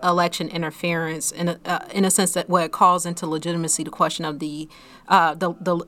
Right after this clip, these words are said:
it calls into question the legitimacy of the outcome. But I do think because of, um, where we are in terms of our politics, this type of disinformation could have an impact, uh, more of an impact than, this year than in prior years.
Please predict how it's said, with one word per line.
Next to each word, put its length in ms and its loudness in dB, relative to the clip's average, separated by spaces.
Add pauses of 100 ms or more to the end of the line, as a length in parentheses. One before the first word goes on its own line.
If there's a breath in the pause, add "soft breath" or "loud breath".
(100)
it 140 -4
calls 300 4
into 160 -4
question 400 -2
the 80 -2
legitimacy 580 -4
of 120 -6
the 120 -16
outcome. 560 0 (420 loud breath)
But 140 2
I 100 4
do 220 0
think 320 -4
because 460 0
of, 400 -2 (300)
um, 500 2 (140)
where 400 0
we 220 0
are 440 2 (300 loud breath)
in 120 2
terms 240 2
of 120 -2
our 120 2
politics, 840 -2 (240 soft breath)
this 160 2
type 200 2
of 220 -6
disinformation 840 -4
could 300 0
have 220 -2
an 80 -6
impact, 560 -4 (340 loud breath)
uh, 340 2 (120)
more 180 8
of 80 2
an 60 -6
impact 400 -2
than, 260 0
this 320 4
year 180 -6
than 160 0
in 120 -2
prior 320 2
years. 600 -12